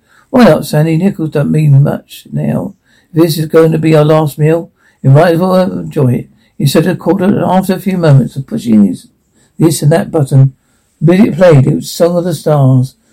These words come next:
A latest hit, vibrant, full, roman-, rhythmic, but not all,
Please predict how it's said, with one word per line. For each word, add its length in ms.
A 40
latest 360
hit, 220
vibrant, 520
full, 300
roman-, 400
rhythmic, 640
but 100
not 260
all, 580